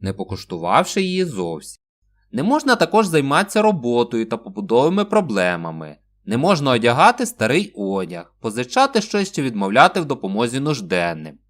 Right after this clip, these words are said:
Ще не можна виносити з дому сміття.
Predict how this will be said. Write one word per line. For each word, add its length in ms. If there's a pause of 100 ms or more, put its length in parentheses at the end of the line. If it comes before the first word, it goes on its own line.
(180)
Ще 340
не 100
можна 320
виносити 500
з 80
дому 300
сміття. 800